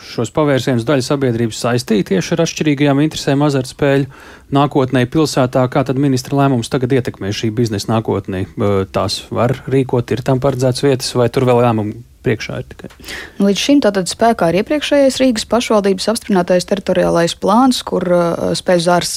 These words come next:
Speaker 2: zāles ir atļautas. Līdz ar to Rīgas doma, piemēram, janvārī atbalstīja astoņu totalizatoru un,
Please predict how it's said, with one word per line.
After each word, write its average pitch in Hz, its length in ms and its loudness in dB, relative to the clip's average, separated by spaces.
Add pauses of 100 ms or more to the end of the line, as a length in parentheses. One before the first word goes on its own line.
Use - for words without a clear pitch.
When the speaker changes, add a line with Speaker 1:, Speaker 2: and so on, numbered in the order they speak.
Speaker 2:
zāles 185 460 2
ir 277 100 4
atļautas. 220 560 2
Līdz 180 220 -6
ar - 100 -16
to 214 120 0 (360)
Rīgas 185 240 0
doma, 208 160 4
piemēram, 170 320 2
janvārī 190 400 4
atbalstīja 160 480 -2
astoņu 170 240 -6
totalizatoru 165 800 0
un, 165 100 0